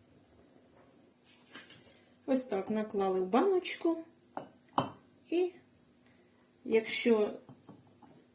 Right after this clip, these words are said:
кришечки такі, що закатувати, то закатати. Ну і далі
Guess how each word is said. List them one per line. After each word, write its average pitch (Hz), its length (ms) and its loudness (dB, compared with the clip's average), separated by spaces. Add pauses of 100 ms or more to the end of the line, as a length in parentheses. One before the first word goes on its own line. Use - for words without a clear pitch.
(580)
кришечки 226 520 0
такі, - 240 -2
що 214 160 -2
закатувати, 254 580 2
то 226 80 -2
закатати. 175 640 -2 (1600)
Ну 403 100 -2
і 320 80 0
далі 185 240 0